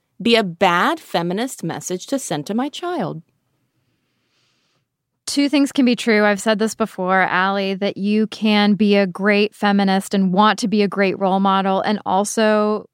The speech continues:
Speaker 2: feel certain feelings about your body and want to, uh, amend it in certain ways.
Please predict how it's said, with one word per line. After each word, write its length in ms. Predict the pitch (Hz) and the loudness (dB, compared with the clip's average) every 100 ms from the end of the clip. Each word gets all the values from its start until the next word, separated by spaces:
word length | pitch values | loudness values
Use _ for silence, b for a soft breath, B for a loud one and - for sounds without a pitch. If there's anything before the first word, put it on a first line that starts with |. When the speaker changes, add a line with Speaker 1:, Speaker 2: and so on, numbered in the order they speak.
| _ | _
Speaker 2:
feel 360 | - - 226 214 | -20 -4 0 0
certain 320 | - 233 214 | 0 -2 -2
feelings 500 | - 208 196 196 196 | -2 0 2 2 2
about 220 | 185 180 | 2 0
your 120 | - 185 | 0 -2
body 520 | 170 156 170 220 320 | 0 0 2 2 2
and 220 | 240 190 | 0 0
want 320 | 175 175 - | 0 -2 -4
to, 720 | - - 202 185 180 180 175 180 b b b b | -8 -4 0 2 2 2 0 -4 b b b b
uh, 440 | - 190 180 175 - | -2 2 2 2 2
amend 540 | 226 214 214 208 233 240 | 4 6 6 4 4 6
it 220 | 269 285 | 4 2
in 180 | 247 247 | 0 0
certain 300 | 240 226 226 | 0 -2 0
ways. 500 | 190 196 240 311 - | 0 0 0 -2 -6